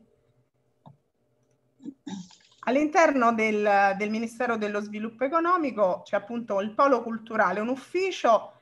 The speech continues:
che è stato istituito nel duemilaquattordici per, eh, valorizzare, conservare, ma anche comunicare, far conoscere al pubblico, valorizzare quindi, il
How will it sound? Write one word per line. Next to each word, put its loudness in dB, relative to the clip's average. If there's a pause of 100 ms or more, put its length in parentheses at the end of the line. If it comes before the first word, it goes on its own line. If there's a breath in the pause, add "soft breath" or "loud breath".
che -8
è -2
stato 2
istituito -4
nel -4
duemilaquattordici 0 (520 soft breath)
per, 4
eh, 4
valorizzare, 2
conservare, 0 (280 soft breath)
ma 4
anche -2
comunicare, 0
far -4
conoscere -4
al -4
pubblico, -4
valorizzare -6
quindi, -10 (440 soft breath)
il 0